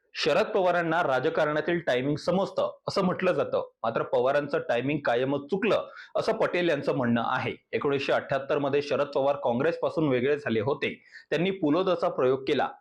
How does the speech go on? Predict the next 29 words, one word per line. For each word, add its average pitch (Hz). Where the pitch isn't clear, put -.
मात्र 120
राजीव 123
गांधी 143
एकोणीसशे 151
शहाऐंशी 127
मध्ये 151
पंतप्रधान 135
असताना 175
त्यांना 165
कळलं 175
की 190
बहुमत 160
राजीव 135
गांधींबरोबर 123
आहे, 131
त्यामुळे 127
शरद 131
पवार 139
एकोणीसशे 147
शहाऐंशी 131
मध्ये 151
पुन्हा 160
काँग्रेसमध्ये 127
आले. 127
राजीव 123
गांधींकडे 143
बहुमताचा 139
कौल 127
होता, 139